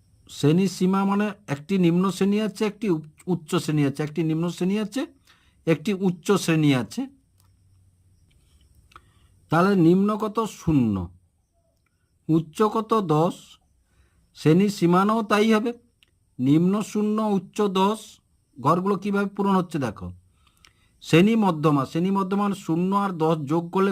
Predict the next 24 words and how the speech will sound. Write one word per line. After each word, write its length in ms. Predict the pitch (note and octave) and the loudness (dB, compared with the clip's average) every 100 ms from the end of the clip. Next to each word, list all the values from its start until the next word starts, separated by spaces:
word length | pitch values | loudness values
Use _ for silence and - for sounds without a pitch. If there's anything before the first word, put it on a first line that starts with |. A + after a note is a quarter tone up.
| G3 | -2
কত 140 | F#3+ G3 | -2 0
হবে, 140 | G3 A3 - G#2+ C#3 | 0 -4 -12 -8 -4
দশ 160 | D#3+ F#3+ | -2 -2
হবে। 160 | F#3+ G#3 - _ _ _ - | -4 -4 -10 _ _ _ -6
দশকে 400 | A#2+ D3+ D3+ G3 F#3 D#3 | 0 0 0 -2 0 0
দুই 120 | F3 E3+ | 0 0
দিয়ে 120 | G3 | 2
ভাগ 120 | F3+ F3+ | 2 0
করলে 160 | G3 F#3+ F#3+ | -2 -2 -2
কত 100 | F3+ G3+ | 0 0
হবে, 120 | G#3 G3 | 0 -4
পাঁচ। 220 | C3 G#2 F#2 _ - - _ _ _ _ _ _ _ _ _ _ _ _ _ - | -6 -6 -10 _ -20 -20 _ _ _ _ _ _ _ _ _ _ _ _ _ -6
শ্রেণী 280 | - E3+ G#3+ G#3 | 2 4 6 4
দৈর্ঘ্য, 280 | F#3 D#3 D3 D#3 | 4 2 -2 -2
শূন্য 200 | E3+ G3 F#3+ | -2 -2 -2
থেকে 140 | G#3 F#3 | -4 -2
দশের 240 | E3 G3+ G3+ | -2 -2 -4
মধ্যে 180 | G3+ G#3 - | -4 -4 -2
ফারাক 240 | D#3+ F3+ F3+ | -2 -2 -4
কতটা, 340 | G#3 F#3+ C#3 F#2 F2+ _ _ - | -6 -6 -6 -10 -12 _ _ -6
শূন্য 200 | C#3 E3 D#3+ | -4 -2 -4
থেকে 140 | F3+ D3 | -4 -4
দশের 220 | C#3+ F3 F3+ | -4 -4 -4
মধ্যে 200 | F3+ | -4